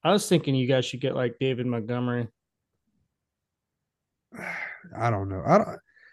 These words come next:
Speaker 2: I saw, somebody told me that they were trying to get a running back in the first round. And I was like, "That'd be fucking
Speaker 1: That'd be
Speaker 2: dumb."
Speaker 1: like Bijan Robinson from Texas?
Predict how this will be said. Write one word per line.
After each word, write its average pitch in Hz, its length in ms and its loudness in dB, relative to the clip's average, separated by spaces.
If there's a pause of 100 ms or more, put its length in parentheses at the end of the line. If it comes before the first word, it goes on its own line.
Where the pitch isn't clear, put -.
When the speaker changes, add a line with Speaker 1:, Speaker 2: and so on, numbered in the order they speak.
(340)
Speaker 2:
I 156 120 10
saw, 208 420 8
somebody 196 420 6
told 143 240 6
me 123 100 8
that 113 140 4
they 123 120 4
were 120 220 4 (260)
trying 131 240 2
to 117 60 4
get 113 200 2
a 101 120 0
running 113 300 4
back 101 260 0
in 101 60 -4
the 95 60 -4
first 104 420 -2
round. 104 300 -2
And 95 80 -4
I 98 40 -4
was 101 140 -4
like, 98 80 -4
"That'd 117 320 0
be 92 160 -2
fucking - 300 -8
Speaker 1:
That'd 127 240 8
be 123 40 2
Speaker 2:
dumb." 92 160 -2
Speaker 1:
like 135 180 6
Bijan 139 880 8
Robinson 151 600 4
from 143 220 0
Texas? 147 500 2